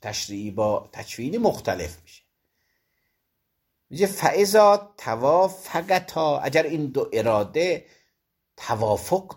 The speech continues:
داشتن با هم، «فَلَا بُدَّ مِنَ الاطاعة والایمان»، اون موقع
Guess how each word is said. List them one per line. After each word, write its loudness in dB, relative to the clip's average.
داشتن 2
با 4
هم، -2
«فَلَا 2
بُدَّ -2
مِنَ 0
الاطاعة -2
والایمان»، -2
اون -8
موقع -6